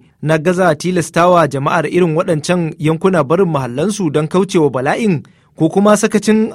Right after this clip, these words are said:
su kansu al'ummar ne na tunanin watakila wancan hasashe na ƙwararru kawai shafa labari shuni ne, tun da dai dama hasashe ne. To yanzu haka dai mai aukuwa ta riga ta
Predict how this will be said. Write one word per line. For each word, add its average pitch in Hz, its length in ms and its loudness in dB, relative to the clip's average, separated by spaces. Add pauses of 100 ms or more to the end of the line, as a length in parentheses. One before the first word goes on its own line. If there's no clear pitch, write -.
su 220 240 -2
kansu 240 260 2
al'ummar 180 460 -2
ne 139 240 -2 (300)
na 156 100 -2
tunanin 165 480 0
watakila 170 560 -2 (260)
wancan 160 380 0
hasashe 123 400 -6
na 175 100 2
ƙwararru 151 540 -2 (320)
kawai 196 260 2
shafa 135 300 -4
labari 139 440 -2
shuni 131 360 -8
ne, 123 160 -6 (320)
tun 147 160 -4
da 143 120 0
dai 156 200 2
dama 170 400 2 (240)
hasashe 127 480 -8
ne. 135 160 -6 (460)
To 175 100 2
yanzu 196 240 4
haka 285 200 0
dai 233 160 2
mai 254 200 2
aukuwa 165 320 0
ta 208 180 2
riga 165 240 0
ta 208 160 0